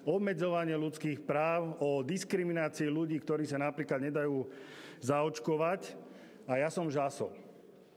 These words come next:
Je to učebnicový príklad toho, ako sa prináša legislatíva koaličnej vlády do Národnej rady.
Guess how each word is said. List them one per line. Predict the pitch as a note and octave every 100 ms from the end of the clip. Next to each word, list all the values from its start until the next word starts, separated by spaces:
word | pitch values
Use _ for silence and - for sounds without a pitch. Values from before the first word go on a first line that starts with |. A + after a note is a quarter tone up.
| - - - -
Je | C3+ D3
to | D#3+ D#3
učebnicový | G#3+ A3+ A3 G#3 E3+ G3 E3
príklad | - E3+ F#3 F#3 E3
toho, | E3 F3 G3+
ako | D#3+ D#3 D#3
sa | D3+
prináša | - D#3 G3 G3 - D3
legislatíva | D3+ F3 F#3+ F3+ E3 E3 F3 E3 D3+
koaličnej | - D3 D#3+ E3 D#3+ D3 C3+ B2+
vlády | B2 C#3+ D#3 D#3 E3 D#3+ - -
do | - C3+
Národnej | D3 E3 E3+ D#3 C#3+ C3+
rady. | B2+ C3+ B2